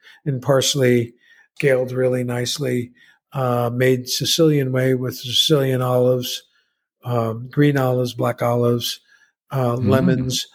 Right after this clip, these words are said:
Speaker 1: olive oil, uh, salt and pepper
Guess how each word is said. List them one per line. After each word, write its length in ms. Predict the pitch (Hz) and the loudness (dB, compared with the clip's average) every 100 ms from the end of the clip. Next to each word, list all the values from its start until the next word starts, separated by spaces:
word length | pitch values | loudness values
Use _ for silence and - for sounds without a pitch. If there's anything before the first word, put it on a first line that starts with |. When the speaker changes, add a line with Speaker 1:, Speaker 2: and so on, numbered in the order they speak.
| _ | _
Speaker 1:
olive 340 | - 139 131 120 | -2 0 2 2
oil, 560 | 123 123 120 120 110 _ _ _ _ _ _ _ _ _ _ - - | 4 4 4 2 -4 _ _ _ _ _ _ _ _ _ _ -10 -8
uh, 140 | 131 | -6
salt 300 | - 135 127 | 0 0 0
and 120 | 123 | 0
pepper 420 | 127 123 131 123 | 0 0 -2 -4